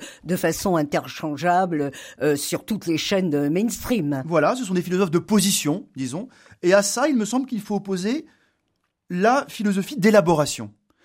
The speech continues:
Speaker 2: Le philosophe qui élabore des concepts, euh, et qui, au nom de ces concepts, euh, en fait usage pour, euh,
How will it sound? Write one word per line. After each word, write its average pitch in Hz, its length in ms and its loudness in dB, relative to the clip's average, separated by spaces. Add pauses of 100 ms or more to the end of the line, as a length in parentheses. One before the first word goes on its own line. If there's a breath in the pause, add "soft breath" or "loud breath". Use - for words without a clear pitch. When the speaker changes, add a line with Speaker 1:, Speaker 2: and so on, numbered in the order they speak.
(120)
Speaker 2:
Le 160 80 -2
philosophe 190 400 2
qui - 260 -8
élabore 208 640 2
des 151 140 -4
concepts, 147 580 -8 (640 soft breath)
euh, 143 500 -2 (100)
et 185 120 -8
qui, 220 400 -6 (120)
au 220 140 6
nom 262 200 6
de 220 100 0
ces 196 160 -2
concepts, 196 600 -4 (520 soft breath)
euh, 156 420 -2 (140)
en 233 160 4
fait 233 400 -2
usage 196 640 2 (160)
pour, 226 560 0 (420 soft breath)
euh, 165 840 -4